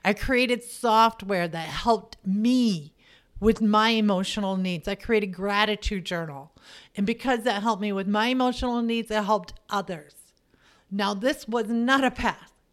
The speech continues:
that came booming down at me from the heavens above. It unfolded one stepping stone at a time because I followed my curiosities. I followed what I thought I wanted to do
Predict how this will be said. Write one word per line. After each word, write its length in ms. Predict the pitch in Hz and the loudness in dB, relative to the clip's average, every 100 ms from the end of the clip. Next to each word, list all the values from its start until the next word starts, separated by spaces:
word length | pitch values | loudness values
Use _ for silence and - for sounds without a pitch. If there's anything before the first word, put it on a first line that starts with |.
| - | -8
that 180 | 214 | -8
came 600 | - - 233 220 208 202 196 - | -8 -6 -4 -2 -2 -4 -8 -8
booming 540 | 185 185 262 302 277 | -2 2 2 2 0
down 260 | 226 185 180 | 0 0 0
at 120 | 175 | -6
me 240 | 170 160 - - - - | -8 -10 -12 -20 -20 -2
from 200 | 233 240 | 0 2
the 120 | 247 | 0
heavens 420 | 196 190 185 180 | -2 -2 -4 -6
above. 500 | 160 160 151 147 - _ _ - _ _ | -10 -10 -12 -14 -20 _ _ -20 _ _
It 340 | 226 247 - - | 2 2 2 -6
unfolded 840 | 190 190 190 208 190 180 156 147 - _ | -4 -4 -4 -2 -2 -4 -8 -10 -20 _
one 600 | 180 185 196 226 269 330 - _ _ | -10 -4 2 2 2 -2 -14 _ _
stepping 500 | - - 226 226 202 | -20 -4 -4 -2 -6
stone 420 | 202 - 180 170 - | -6 -6 -6 -6 -8
at 120 | 170 | -10
a 60 | 156 | -2
time 640 | - - 302 262 202 190 | -2 2 4 4 2 0
because 320 | 180 180 202 | -4 -6 -6
I 80 | 185 | -6
followed 880 | - - 208 247 240 175 160 156 165 - _ _ _ _ | -8 0 4 6 6 2 -2 -6 -10 -14 _ _ _ _
my 160 | 185 190 | -2 -2
curiosities. 1000 | 190 - 190 180 160 156 - 156 147 - _ - | -2 -2 0 0 -2 -4 -10 -16 -20 -20 _ -6
I 80 | 190 | -6
followed 680 | 190 - 208 214 202 185 175 | -4 0 4 4 4 0 -4
what 280 | 160 170 - | -6 -8 -6
I 160 | 170 175 _ | -8 -8 _
thought 320 | 208 202 180 - | -2 -2 -4 -6
I 100 | 180 | -8
wanted 400 | 170 156 151 147 | -6 -8 -10 -12
to 180 | - 160 | -10 -8
do 280 | 165 151 | -8 -14